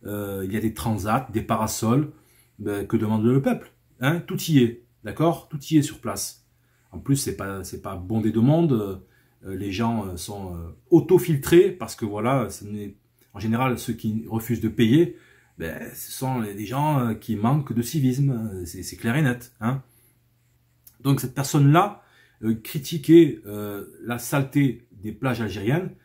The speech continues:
ben écoute, si toi tu vas uniquement en juillet et en août en Algérie, ben forcément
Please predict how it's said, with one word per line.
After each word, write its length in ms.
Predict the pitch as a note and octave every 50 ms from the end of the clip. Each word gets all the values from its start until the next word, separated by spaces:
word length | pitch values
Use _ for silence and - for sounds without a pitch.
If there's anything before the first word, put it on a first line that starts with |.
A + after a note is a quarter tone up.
| _ _ _ _ _ -
ben 100 | A#2+ B2
écoute, 300 | A#2 - D#3+ C#3 - -
si 140 | - A#2+ G#2+
toi 160 | - F3 D#3+
tu 160 | - - C3
vas 340 | B2+ C3+ B2+ B2 B2 - - -
uniquement 760 | D3+ D#3+ E3+ D3+ - F3 D#3 D#3 D#3 D#3 C#3 A2+ - - _ _
en 80 | C3+ B2+
juillet 540 | A2+ C#3+ D#3 D#3 F3 F#3+ F3 C3+ A2 - -
et 80 | B2
en 200 | C3 C3 C3+ C#3+
août 240 | E3 F#3 F3 - - -
en 120 | A#2 A2
Algérie, 540 | A#2 A#2+ A#2+ G#2+ B2+ A#2+ C#3+ F#3+ A3+ A3 - - _
ben 100 | A#2+ A#2+
forcément 760 | - - F#4+ F#4 - - G3 F#3+ F#3+ G3 F#3 E3+ C#3 A2+ -